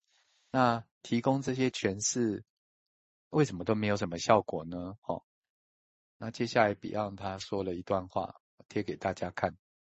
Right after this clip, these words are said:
所以他就说了，他说，呃，在分析中，我认为最重要的一点就是，我们其实是有在极度紧张的情况下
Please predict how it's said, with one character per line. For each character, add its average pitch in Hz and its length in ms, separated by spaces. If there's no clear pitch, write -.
所 - 160
以 101 60
他 117 180
就 113 140
说 107 260
了， 104 140
他 127 120
说， 127 380
呃， 101 160
在 165 140
分 151 200
析 143 200
中， 135 200
我 107 120
认 113 160
为 104 100
最 127 160
重 120 160
要 107 140
的 98 80
一 120 180
点 85 240
就 110 160
是， 98 340
我 104 160
们 107 160
其 135 160
实 135 200
是 123 180
有 98 160
在 120 140
极 107 180
度 127 180
紧 85 320
张 110 260
的 104 120
情 90 260
况 101 200
下 95 260